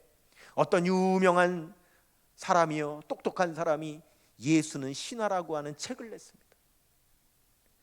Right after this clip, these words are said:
그 책에서 예수는 실존 인물이 아니다, 예수는 신화적인 존재다,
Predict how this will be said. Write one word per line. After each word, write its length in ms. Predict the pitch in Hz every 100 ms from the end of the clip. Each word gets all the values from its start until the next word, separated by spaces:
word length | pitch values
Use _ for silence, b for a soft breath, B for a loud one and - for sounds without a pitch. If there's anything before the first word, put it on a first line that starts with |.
| b b b b
그 280 | - 214 240
책에서 480 | - 240 226 233
예수는 420 | 202 233 233 233 214
실존 420 | - 302 311 240
인물이 300 | 240 240 233
아니다, 560 | 208 262 262 208 160 - B 160
예수는 440 | 240 233 254 240
신화적인 720 | - - 370 349 330 262 269
존재다, 580 | 233 220 214 202 196 170